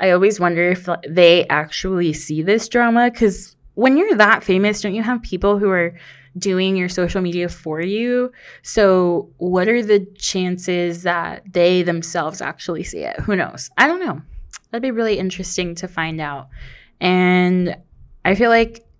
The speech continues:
even the person managing the social media, it must be kind of overwhelming to, I'm sure, get tons of hate messages and D Ms and all of that.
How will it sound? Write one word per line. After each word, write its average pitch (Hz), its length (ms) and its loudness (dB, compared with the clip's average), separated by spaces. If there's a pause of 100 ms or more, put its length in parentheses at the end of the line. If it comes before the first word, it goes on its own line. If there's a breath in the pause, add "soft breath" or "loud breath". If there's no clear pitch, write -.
(100)
even 226 340 -2
the 220 80 2
person 196 480 0
managing 170 600 0
the 165 100 -4
social 165 360 -2
media, 156 440 -4
it 135 60 -6
must 190 280 -2
be 226 100 -8
kind 190 220 -6
of 180 220 -4
overwhelming 165 720 -2
to, 151 400 -4 (400 loud breath)
I'm 175 100 0
sure, 185 360 4
get 180 260 4
tons 170 460 -2
of 156 120 0
hate 160 340 -4
messages 165 880 4
and 151 180 -4
D 165 200 -2
Ms 156 300 -2
and 156 80 -6
all 151 200 -4
of 175 120 -12
that. 151 400 -2